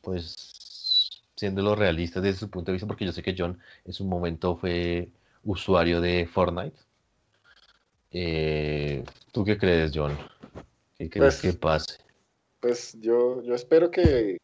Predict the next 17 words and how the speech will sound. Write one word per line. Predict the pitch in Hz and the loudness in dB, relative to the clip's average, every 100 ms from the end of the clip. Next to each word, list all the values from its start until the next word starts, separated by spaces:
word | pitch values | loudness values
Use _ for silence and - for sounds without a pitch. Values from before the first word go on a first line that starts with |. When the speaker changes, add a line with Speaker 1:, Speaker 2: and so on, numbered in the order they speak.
| _ | _
Speaker 2:
digamos, | 95 92 104 | -4 -4 -4
entre | 117 - | -8 -8
comillas, | - 95 95 107 | -6 0 2 4
hagan | 107 120 | 4 2
las | 117 101 | -2 -4
paces | - 90 95 107 - - | -6 -8 -6 -14 -16 -12
Epic | - 90 | -10 -8
Games | 92 92 - | -6 -8 -6
y, | 95 90 87 80 - - _ _ _ _ - | -4 -2 -4 -8 -14 -20 _ _ _ _ 0
y | 92 | 4
Apple, | 95 95 - 113 139 _ _ _ _ - | 6 4 2 0 -4 _ _ _ _ 0
ya | 95 - | 4 4
que | - 127 117 90 - | 4 2 2 -2 -6
lo | 101 117 | -2 2
mismo, | 156 107 87 - | 4 2 0 -4
Epic | - - 120 | -6 0 4
Games | 123 123 127 - | 4 4 0 -6